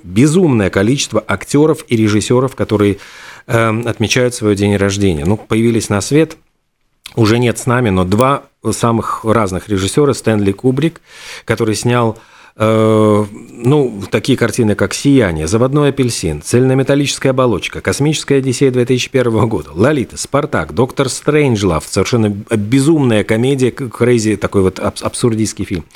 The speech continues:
"Широко закрытыми глазами", последний фильм, вот, в котором, э, успел сняться Том Круз и Николь Кидман.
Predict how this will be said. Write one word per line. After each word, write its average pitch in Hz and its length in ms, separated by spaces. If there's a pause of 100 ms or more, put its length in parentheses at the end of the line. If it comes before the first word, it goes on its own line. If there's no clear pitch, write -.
(360)
"Широко 147 400
закрытыми 151 480
глазами", 127 480
последний 110 480
фильм, 107 220
вот, 90 160
в - 40
котором, 98 380
э, 101 220
успел 98 360
сняться 92 360
Том 87 180
Круз 104 300
и 95 100
Николь 90 300
Кидман. 80 360